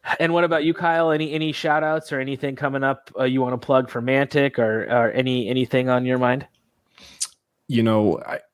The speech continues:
Speaker 2: I think that there's a lot of good things coming up, uh, in, in the next few months, especially for Kings of War in general. Especially, you know, we've, we've teased,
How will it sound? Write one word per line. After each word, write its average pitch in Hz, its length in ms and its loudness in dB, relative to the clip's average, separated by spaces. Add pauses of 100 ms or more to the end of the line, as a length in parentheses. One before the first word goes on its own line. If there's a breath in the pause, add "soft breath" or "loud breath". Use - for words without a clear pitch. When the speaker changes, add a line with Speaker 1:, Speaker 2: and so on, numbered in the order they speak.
(160)
Speaker 2:
I 113 120 0
think 117 200 0
that 101 120 0
there's 101 180 2
a 98 40 2
lot 98 260 4
of 87 120 0
good 95 180 0
things 90 280 2
coming 87 340 2
up, 85 220 0 (300)
uh, 82 420 0
in, 90 240 0
in 90 180 0
the 87 60 0
next 92 220 -2
few 104 120 2
months, 90 260 0
especially 92 360 -2
for 87 120 -8
Kings 92 260 0
of 85 60 2
War 82 200 2
in 80 80 0
general. 78 320 0
Especially, 78 500 -2
you 73 140 -2
know, 82 100 2
we've, 78 260 -4
we've 82 200 -2
teased, 80 540 -2